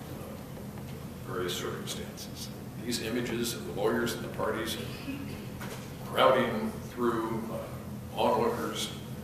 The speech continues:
amidst a demonstration, sometimes outside the courthouse, hardly is a scene of judicial tranquility and calm. The images that are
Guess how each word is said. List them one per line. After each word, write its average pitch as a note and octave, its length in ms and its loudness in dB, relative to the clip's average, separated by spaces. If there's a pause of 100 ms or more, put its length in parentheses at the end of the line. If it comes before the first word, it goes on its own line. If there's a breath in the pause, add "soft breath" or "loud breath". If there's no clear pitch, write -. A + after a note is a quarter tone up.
(140)
amidst - 320 2
a G#2+ 40 0
demonstration, - 760 0
sometimes G#2 640 -2
outside G2 400 0
the - 80 -4 (100)
courthouse, - 460 -4 (580 loud breath)
hardly - 480 4 (420)
is F#2+ 200 -2
a F2+ 180 0
scene G#2 540 2
of - 360 -2 (520)
judicial - 400 0 (120)
tranquility - 680 0
and - 220 -6
calm. - 260 -4 (2250)
The F#2+ 120 -4
images G2 580 2
that F#2 220 0
are F#2 420 4